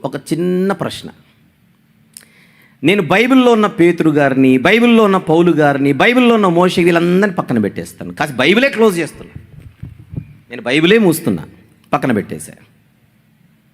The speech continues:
ఇప్పుడు బైబిల్లో లేనోళ్ళు యేసు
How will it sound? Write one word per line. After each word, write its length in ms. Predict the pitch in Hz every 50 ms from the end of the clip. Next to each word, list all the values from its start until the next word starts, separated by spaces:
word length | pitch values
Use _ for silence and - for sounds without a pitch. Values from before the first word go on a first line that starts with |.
| _ _ _ _ _ - _ - _ _ -
ఇప్పుడు 160 | - - 151
బైబిల్లో 800 | 123 101 92 147 156 185 214 214 185 208 220 214 208 208 214 208
లేనోళ్ళు 880 | 196 175 151 143 151 170 185 202 208 208 202 196 170 156 131 107 92 - - - - _ _ - - _ _ _ _ _ _ _ _ _ _ _ _ _ _ _ _ _ _ _ _ _ _ _ _ _ _ _ _ _ _ -
యేసు 880 | 120 123 131 147 160 180 202 220 214 - - - 220 220 220 214 202 190